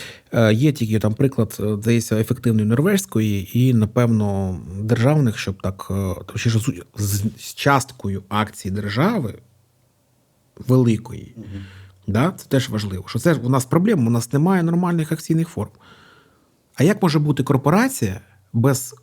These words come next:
Speaker 1: акційної форми. Що це таке? Що
Speaker 2: Ну, та,
Speaker 1: происходит?
Speaker 2: та, у нас там, як там,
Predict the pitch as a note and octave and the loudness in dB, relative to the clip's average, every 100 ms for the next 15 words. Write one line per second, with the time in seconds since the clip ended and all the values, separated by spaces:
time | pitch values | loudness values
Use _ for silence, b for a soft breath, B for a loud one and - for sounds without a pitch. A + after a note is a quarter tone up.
0 | _ B2+ - F#3 E3+ D#3+ - A#2+ G2+ - | _ -6 0 2 4 2 0 -2 -2 -2
1 | C3+ F#3+ - D3+ G2+ D#2 - D#3+ - D3+ | 0 0 -2 -6 -6 -10 -4 0 2 4
2 | C#3+ B2+ A#2 C3 D#3 D#3 C3 B2 B2 F#2 | 4 4 4 4 4 2 2 2 0 -8